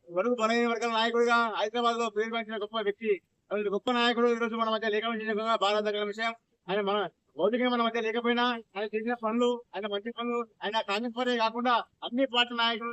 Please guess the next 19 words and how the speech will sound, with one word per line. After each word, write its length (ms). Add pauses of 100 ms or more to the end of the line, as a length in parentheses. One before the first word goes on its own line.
(120)
ఈరోజు 220
ఆయన్ని 280 (400)
ఘనంగా 300 (300)
నివాళులు 300
అర్పిస్తూ 360 (300)
ఆయన 120 (400)
చేసిన 380
సేవలను 320
కొనియాడుతుంటారు. 640 (360)
అంత 100 (100)
గొప్ప 140 (120)
నాయకుడు, 320 (320)
మరి 180
హైదరాబాద్ 420 (100)
నియోజకవర్గానికి 600 (320)
ఎమ్మెల్యేగా, 460
మంత్రిగా 340
పనిచేసిన 320
గొప్ప 120